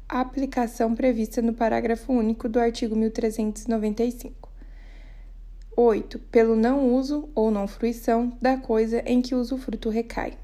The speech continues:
Mil quatrocentos e onze, constituído o usufruto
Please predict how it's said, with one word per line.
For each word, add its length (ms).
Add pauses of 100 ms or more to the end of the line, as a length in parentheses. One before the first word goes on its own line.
(100)
Mil 180
quatrocentos 760
e 80
onze, 320
constituído 680
o 40
usufruto 640